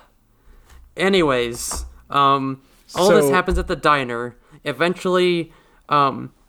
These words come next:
Speaker 1: already
Speaker 2: we
Speaker 1: in Missus
Speaker 2: are
Speaker 1: Fr-
Speaker 2: in the Lena's,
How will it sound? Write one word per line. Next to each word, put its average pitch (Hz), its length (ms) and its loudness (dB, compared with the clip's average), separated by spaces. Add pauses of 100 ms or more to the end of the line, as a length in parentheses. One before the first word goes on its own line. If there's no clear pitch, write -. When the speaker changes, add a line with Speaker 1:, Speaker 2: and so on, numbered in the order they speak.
Speaker 1:
already 160 220 4
Speaker 2:
we 156 60 4
Speaker 1:
in - 80 2
Missus 165 120 4
Speaker 2:
are 160 220 4
Speaker 1:
Fr- - 60 0
Speaker 2:
in 151 300 2
the 113 640 0 (160)
Lena's, 131 500 0